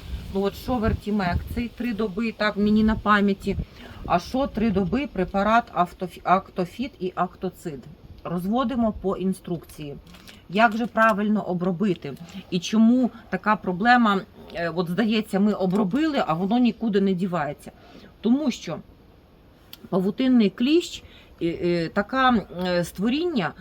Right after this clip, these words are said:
от всі препарати, якими ми робимо, проводимо обробку, е, вони діють виключно на, е, от якщо павутинний кліщ, стадія, е,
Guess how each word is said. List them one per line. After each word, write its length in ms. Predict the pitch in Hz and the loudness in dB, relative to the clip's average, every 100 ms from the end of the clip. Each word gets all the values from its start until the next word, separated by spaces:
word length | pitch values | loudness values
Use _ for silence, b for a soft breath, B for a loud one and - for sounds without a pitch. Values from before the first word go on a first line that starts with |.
| B B | B B
от 180 | 185 - | -6 -6
всі 260 | - 262 | -6 -4
препарати, 680 | - 254 - 226 202 180 180 | -2 -4 -2 0 0 -2 -4
якими 440 | 175 - 202 190 | -8 -4 -2 2
ми 200 | 196 190 | 2 2
робимо, 640 | 190 202 170 175 175 165 - | 2 0 0 -2 -4 -6 -4
проводимо 600 | 196 196 220 185 175 170 | -4 -2 -2 -2 -2 -4
обробку, 720 | 160 170 269 370 - - 165 139 B B B 196 180 - | -4 -4 0 -2 -2 -8 -8 -8 B B B -14 -10 -2
е, 440 | 175 175 175 175 | 0 2 2 2
вони 340 | 170 240 269 | 2 2 2
діють 520 | 240 185 320 320 208 185 | 0 2 2 2 0 -2
виключно 800 | 180 320 - 190 - 185 170 - B B | 2 2 2 -2 -2 -2 -2 -4 B B
на, 380 | 190 262 247 165 - - - | 2 4 4 2 -6 -20 -12
е, 100 | 151 | -6
от 220 | 170 185 | -2 0
якщо 280 | 208 - 262 | 0 -2 -4
павутинний 600 | - 214 220 226 226 233 | -2 -2 -2 0 2 2
кліщ, 460 | 196 226 233 - 170 | 0 -2 -2 -2 -10
стадія, 640 | - - 233 180 165 160 | -6 2 2 2 -2 -2
е, 560 | 143 165 165 165 156 | -4 -2 -2 0 0